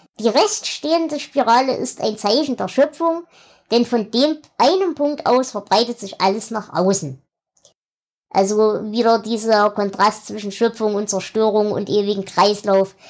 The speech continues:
dem wir alle nicht entrinnen können. Dann haben wir natürlich noch den Windbruch, also während er eben zu dem, zwischen dem normalen Friedhof und dem,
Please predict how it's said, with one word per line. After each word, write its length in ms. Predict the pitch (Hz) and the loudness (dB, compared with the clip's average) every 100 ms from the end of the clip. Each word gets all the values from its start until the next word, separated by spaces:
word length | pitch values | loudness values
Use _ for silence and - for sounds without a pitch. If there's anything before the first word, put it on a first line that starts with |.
| - _ - | -20 _ -4
dem 200 | 202 208 | 0 2
wir 200 | 196 - | 0 0
alle 260 | 202 202 196 | 2 2 2
nicht 420 | 185 196 - - | 0 -4 -6 -6
entrinnen 560 | 196 196 214 226 190 | -6 -4 0 2 2
können. 480 | - 170 170 147 135 _ _ _ _ _ _ _ _ _ _ _ _ | -2 -4 -2 -4 -6 _ _ _ _ _ _ _ _ _ _ _ _
Dann 160 | 190 214 | 2 4
haben 280 | 220 240 226 | 4 4 2
wir 120 | 226 | 2
natürlich 520 | 208 196 233 220 214 | 2 0 -2 -4 -4
noch 160 | 208 202 | -6 -4
den 260 | 190 175 | -2 0
Windbruch, 600 | 214 311 - - 381 - | 2 2 0 2 2 0
also 420 | - 214 208 202 190 | -2 0 0 -2 -4
während 400 | 202 196 202 190 | 0 0 2 0
er 200 | 151 208 | 0 0
eben 380 | 214 196 185 175 _ _ _ - | 0 -2 -2 -6 _ _ _ -4
zu 160 | 233 | -2
dem, 440 | 240 214 208 202 190 | 2 2 2 2 -2
zwischen 300 | 214 208 196 | -4 -4 0
dem 320 | 202 190 185 | 0 0 -2
normalen 480 | 180 180 170 202 233 | -2 2 4 4 2
Friedhof 560 | - 226 214 214 196 | -2 -6 -2 -2 -2
und 240 | - 202 196 | -4 -8 -6
dem, 480 | 185 180 170 165 | -4 -2 -2 -6